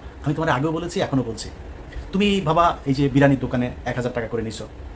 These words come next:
তুমি এত বড় একজন লোক, আমি Uber চালাই, এটা নিয়ে তোমার এত কষ্ট, তোমার মতো এত হাই লেভেলের একজন লোক, তুমি বিরিয়ানির দোকানে যা এক হাজার টাকা নিলা, এটা কেমন ধরনের হয় শাহেদ আলম?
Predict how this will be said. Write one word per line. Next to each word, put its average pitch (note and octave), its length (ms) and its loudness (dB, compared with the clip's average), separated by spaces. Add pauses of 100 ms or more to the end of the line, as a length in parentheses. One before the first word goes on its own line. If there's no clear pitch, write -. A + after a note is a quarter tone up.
(240)
তুমি G#3+ 120 2
এত G#3+ 120 4
বড় G#3 340 6
একজন F#3+ 180 0
লোক, E3+ 320 4
আমি C#3+ 120 0
Uber E3+ 220 4
চালাই, E3+ 220 0
এটা E3 100 0
নিয়ে E3 120 -4
তোমার E3 160 -2
এত F3+ 220 2
কষ্ট, - 260 0
তোমার D#3 300 2
মতো F3+ 140 0
এত F#3 180 6
হাই F3 260 6
লেভেলের G3 320 6
একজন D#3+ 240 4
লোক, D#3 260 8 (380)
তুমি F3+ 200 2
বিরিয়ানির E3+ 420 4
দোকানে G#3+ 240 0
যা A3 80 2
এক G#3+ 80 0
হাজার A3+ 200 0
টাকা A3 160 -4
নিলা, G#3+ 240 -4 (920)
এটা - 140 -2
কেমন C3+ 220 6
ধরনের A#2 240 4
হয় A2 80 -2
শাহেদ A2 220 -2
আলম? D3 160 2